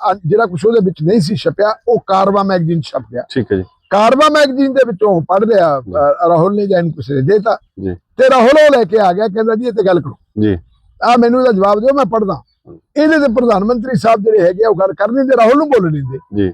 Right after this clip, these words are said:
Speaker 1: ਜਦੋਂ ਰਾਹੁਲ ਨੂੰ ਬੋਲਣ ਨਾ ਦਿੱਤਾ ਤਾਂ ਹੁਣ ਰਾਹੁਲ ਗਾਂਧੀ ਨੇ ਕਹਿ, ਰਾਹੁਲ ਗਾਂਧੀ ਦੀ ਕਾਂਗਰਸ ਨੇ ਕਹਿਤਾ ਕਿ ਜੇ ਮੈਨੂੰ ਨਹੀਂ ਨਾ ਬੋਲਣ ਦਿੱਤਾ
Speaker 2: ਜੀ।
Speaker 1: ਜਾਂਦਾ, ਸਾਡੇ ਲੀਡਰ ਨੂੰ ਨਹੀਂ ਬੋਲਣ ਦਿੱਤਾ, ਤਾਂ ਅਸੀਂ ਪ੍ਰਧਾਨ ਮੰਤਰੀ ਨੂੰ ਨਹੀਂ ਬੋਲਣ
Speaker 2: ਨਹੀਂ
Speaker 1: ਦਿੱਤਾ।
Speaker 2: ਬੋਲਣ ਦੇਵਾਂਗੇ।
Speaker 1: ਹੁਣ ਤੱਕ ਪ੍ਰਧਾਨ ਮੰਤਰੀ ਨੂੰ ਬੋਲਣ ਨਹੀਂ ਦਿੱਤਾ ਗਿਆ।
Speaker 2: ਜੀ।
Speaker 1: ਉਹ ਜਦੋਂ ਬੋਲਣ ਨਹੀਂ ਦਿੱਤਾ ਗਿਆ ਤੇ ਹੁਣ ਵੀ ਕਰੀਏ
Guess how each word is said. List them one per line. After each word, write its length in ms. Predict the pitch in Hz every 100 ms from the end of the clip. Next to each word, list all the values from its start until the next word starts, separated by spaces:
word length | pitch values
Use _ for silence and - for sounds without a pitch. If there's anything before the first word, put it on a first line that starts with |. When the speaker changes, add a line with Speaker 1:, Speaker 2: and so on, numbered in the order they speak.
| - -
Speaker 1:
ਜਦੋਂ 180 | 202 294 269
ਰਾਹੁਲ 220 | 220 247
ਨੂੰ 180 | 330 311
ਬੋਲਣ 360 | 240 233 247
ਨਾ 180 | 196 220
ਦਿੱਤਾ 240 | 226 185
ਤਾਂ 120 | 233 233
ਹੁਣ 160 | 220
ਰਾਹੁਲ 280 | 180 180 254
ਗਾਂਧੀ 200 | 254 254
ਨੇ 120 | 254 226
ਕਹਿ, 220 | 208 214 - 311
ਰਾਹੁਲ 260 | 180 208
ਗਾਂਧੀ 200 | 220 240
ਦੀ 240 | 240 226 165
ਕਾਂਗਰਸ 340 | - 185 202 170
ਨੇ 60 | 220
ਕਹਿਤਾ 280 | 208 247 262
ਕਿ 120 | 269
ਜੇ 80 | 254
ਮੈਨੂੰ 420 | 185 185 240 302
ਨਹੀਂ 100 | 269
ਨਾ 80 | 254
ਬੋਲਣ 280 | 214 190
ਦਿੱਤਾ 240 | 170 143 165
Speaker 2:
ਜੀ। 60 |
Speaker 1:
ਜਾਂਦਾ, 260 | 147 139 135 _ - - _ -
ਸਾਡੇ 260 | - 202 240
ਲੀਡਰ 300 | 226 233 302
ਨੂੰ 160 | 311 285
ਨਹੀਂ 100 | 240
ਬੋਲਣ 260 | 226 233
ਦਿੱਤਾ, 160 | 214 254
ਤਾਂ 140 | 269
ਅਸੀਂ 100 | 247
ਪ੍ਰਧਾਨ 300 | 247 269 254
ਮੰਤਰੀ 240 | 233 233 247
ਨੂੰ 120 | 226
ਨਹੀਂ 100 | 202
ਬੋਲਣ 120 | 160 147
Speaker 2:
ਨਹੀਂ 140 | 131
Speaker 1:
ਦਿੱਤਾ। 40 |
Speaker 2:
ਬੋਲਣ 260 | 117 101 92
ਦੇਵਾਂਗੇ। 280 | 87 85 - _ _ -
Speaker 1:
ਹੁਣ 200 | 262 233
ਤੱਕ 220 | 262 196
ਪ੍ਰਧਾਨ 380 | 208 269 233 180
ਮੰਤਰੀ 320 | 214 214 247
ਨੂੰ 120 | 254
ਬੋਲਣ 280 | 214 214 202
ਨਹੀਂ 100 | 170
ਦਿੱਤਾ 260 | 120 -
ਗਿਆ। 160 | 104 104
Speaker 2:
ਜੀ। 120 | 90 - _ _ _ -
Speaker 1:
ਉਹ 180 | 285
ਜਦੋਂ 120 | 285 285
ਬੋਲਣ 360 | 170 190 240 269
ਨਹੀਂ 120 | 254
ਦਿੱਤਾ 260 | 240 262 254
ਗਿਆ 200 | 247 262
ਤੇ 140 | -
ਹੁਣ 100 | 220 202
ਵੀ 80 | 202 -
ਕਰੀਏ 340 | 202 196 254